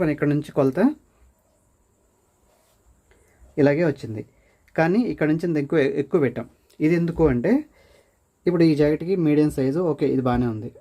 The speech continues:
ఒకవేళ ఇదే జాకెట్ అంటే ఈ చెస్ట్ ఎన్ని కొలతలు వేసిన వాళ్ళకి బ్రెస్ట్ కొంచెం లూజ్ ఎక్కువ పెట్టాల్సి వస్తే, ఎక్కువ పెట్టాల్సి వస్తే అప్పుడు ఇది ఉపయోగపడుద్ది. ఎలా అంటే ఇప్పుడు ఈ డాట్ ఇలా పెట్టాం, అంటే ఇక్కడ నుంచి ఇక్కడ వన్ ఇంచ్, వన్ ఇంచ్ పెట్టాం. ఇప్పుడు ఇది చూద్దామండి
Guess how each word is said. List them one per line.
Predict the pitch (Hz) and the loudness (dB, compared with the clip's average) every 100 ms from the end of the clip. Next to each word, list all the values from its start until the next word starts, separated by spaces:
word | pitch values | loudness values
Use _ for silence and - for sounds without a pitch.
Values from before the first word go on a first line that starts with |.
| _ - | _ -10
ఒకవేళ | 143 160 143 143 - | -2 0 2 0 -2
ఇదే | 135 170 165 | 0 0 2
జాకెట్ | 165 143 143 143 135 | 0 -2 -2 -2 0
అంటే | 139 139 - 135 | 0 0 0 0
ఈ | 135 123 | 0 0
చెస్ట్ | 139 - - 139 131 | -2 -2 4 4 6
ఎన్ని | 131 139 | 4 2
కొలతలు | 139 131 131 | 0 0 -2
వేసిన | 127 123 | -2 -4
వాళ్ళకి | 117 170 233 - _ _ _ _ - 139 | -4 -4 -6 -8 _ _ _ _ -8 -2
బ్రెస్ట్ | 147 - 170 - - | -2 -2 -6 -6 -4
కొంచెం | 156 139 139 | -4 -2 0
లూజ్ | 147 160 139 | 0 0 -2
ఎక్కువ | - 147 | -4 -4
పెట్టాల్సి | 135 127 123 | -2 -2 -4
వస్తే, | 117 - 156 269 - _ _ _ - | -8 -4 -2 -2 -6 _ _ _ -8
ఎక్కువ | - 170 | -4 -2
పెట్టాల్సి | 143 139 143 135 | -2 -2 -2 -4
వస్తే | 120 - 123 - _ _ _ _ - 151 | -8 -4 -6 -6 _ _ _ _ -6 -6
అప్పుడు | 147 185 | -4 -4
ఇది | 147 | -2
ఉపయోగపడుద్ది. | 131 131 117 107 104 - - | -2 -2 -2 -6 -10 -10 -2
ఎలా | 139 135 | 0 0
అంటే | 135 269 294 160 | -2 -4 -4 -6
ఇప్పుడు | 170 147 | -4 -2
ఈ | |
డాట్ | 143 143 143 | 0 -2 -4
ఇలా | 120 | -4
పెట్టాం, | 117 110 - - _ _ _ _ 147 | -4 -8 -12 -20 _ _ _ _ 0
అంటే | 135 | 0
ఇక్కడ | 135 135 | 2 0
నుంచి | 139 | 0
ఇక్కడ | 135 131 | 0 2
వన్ | 127 131 | 2 2
ఇంచ్, | 165 143 | 2 0
వన్ | 127 | 0
ఇంచ్ | 120 127 | 0 -2
పెట్టాం. | 113 - - _ _ _ _ _ _ _ - | -4 -8 -14 _ _ _ _ _ _ _ -4
ఇప్పుడు | 156 151 | 2 4
ఇది | 147 156 | 4 2
చూద్దామండి | 151 127 117 110 | 0 0 0 -2